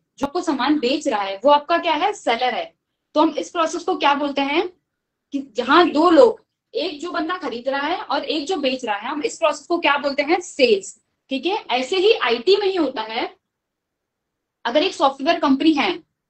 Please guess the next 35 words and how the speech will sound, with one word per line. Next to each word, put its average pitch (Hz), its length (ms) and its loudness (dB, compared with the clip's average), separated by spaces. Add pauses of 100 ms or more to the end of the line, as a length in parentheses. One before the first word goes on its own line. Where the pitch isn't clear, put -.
(100)
जो 277 200 2
mobile 254 400 4
application 269 680 -2
या 277 120 0
website 302 500 -4
जो 339 120 -4
develop 269 380 -4
करती 220 320 -8
है, 220 80 -14
जो 294 140 -12
बनाती 240 460 -8
है, - 160 -20
उसके - 200 -14
पास 320 220 0
भी 381 80 -2
clients 294 300 0
होते 254 180 -2
होंगे 220 220 -8
ना। 359 200 -2 (600)
अगर 269 180 2
आपको, 262 680 2
for 320 160 8
example, 269 540 2
आप 277 280 -2 (140)
में 269 140 4
से 302 120 -2
किसी 302 280 2
को 180 260 -4 (200)
अपनी 294 300 0 (500)
खुद 294 120 -4
का 320 120 0
business 285 380 0
start 226 300 -2
करना 196 260 -6
है 165 200 -12